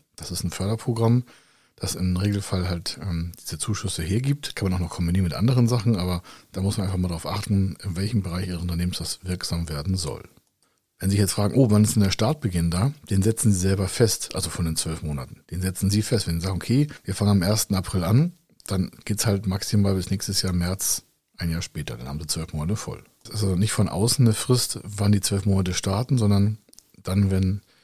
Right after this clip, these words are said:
Sie damit beginnen und vorher halt noch einen Antrag gestellt haben. Weil das jetzt so einfach klingt, von wegen, „Ey, cool, ich habe auch ein Digitalisierungsprojekt vor,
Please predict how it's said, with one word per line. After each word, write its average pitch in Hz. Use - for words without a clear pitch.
Sie -
damit 92
beginnen 104
und 92
vorher 92
halt 90
noch 90
einen 80
Antrag 82
gestellt -
haben. -
Weil 120
das 139
jetzt 147
so -
einfach 139
klingt, 107
von 101
wegen, 101
„Ey, 87
cool, 107
ich -
habe 76
auch 117
ein 107
Digitalisierungsprojekt 92
vor, 98